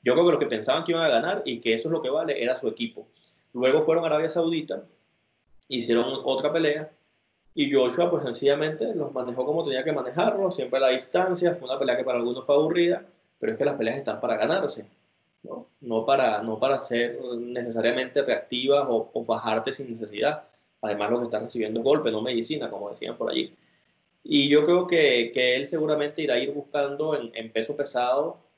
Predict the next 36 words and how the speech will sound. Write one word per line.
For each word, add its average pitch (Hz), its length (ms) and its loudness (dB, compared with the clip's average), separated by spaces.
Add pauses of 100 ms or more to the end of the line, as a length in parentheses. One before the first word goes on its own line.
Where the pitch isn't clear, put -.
(280)
algunas 117 400 0
peleas, 123 880 2
eh, 113 160 0
interesantes 110 800 -4
que 131 100 -6
él 127 60 -6
pueda 127 260 0
tener, 123 440 -6 (540)
este, 110 880 0
con 107 180 -4
algún 113 240 -2
rival 127 720 0
para, 107 880 -2
para 113 220 0
ir 135 120 4
ascendiendo, 175 480 0
a 123 40 2
ver - 100 -2
si 151 100 -6
tiene 165 180 -6
una 170 120 -6
nueva 165 240 0
posibilidad 117 480 0
titular, 147 500 0 (640)
que 117 120 0
es 113 80 2
lo 135 180 2
que 127 160 0
seguramente 117 520 0
va 123 60 6
a 120 40 6
buscar. 156 380 2
La 117 140 0
gente 113 280 -8
que, 139 120 -6
en 113 140 -10